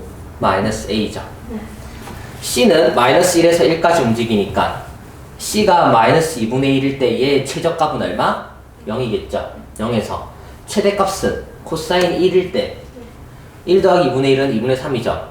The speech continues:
Speaker 1: 그거의 제곱은 사분의 구가 최대죠. 그래서 얼마? 얘는 사분의 구 빼기 A는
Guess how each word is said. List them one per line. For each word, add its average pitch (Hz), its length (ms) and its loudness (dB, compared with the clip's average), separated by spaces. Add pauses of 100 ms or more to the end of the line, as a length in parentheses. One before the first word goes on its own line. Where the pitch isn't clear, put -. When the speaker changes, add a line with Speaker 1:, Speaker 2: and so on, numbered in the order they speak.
(140)
Speaker 1:
그거의 135 320 0
제곱은 - 380 0
사분의 175 720 -2 (200)
구가 117 280 -2
최대죠. 104 520 -6 (960)
그래서 104 220 0
얼마? - 480 0
얘는 135 460 2 (260)
사분의 160 460 0
구 - 120 -10
빼기 127 260 0
A는 104 360 -4